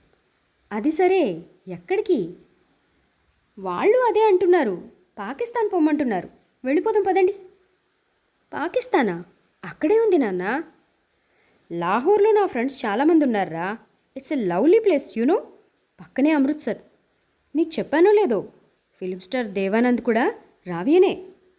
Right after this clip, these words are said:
అంటూ నవ్వాడు. రమాదేవికి భయం వేసింది.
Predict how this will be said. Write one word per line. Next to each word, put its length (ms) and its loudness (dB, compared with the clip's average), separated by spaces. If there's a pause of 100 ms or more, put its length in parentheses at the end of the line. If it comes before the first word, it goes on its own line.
(380)
అంటూ 280 -4
నవ్వాడు. 440 -4 (2250)
రమాదేవికి 600 0
భయం 340 -2
వేసింది. 340 0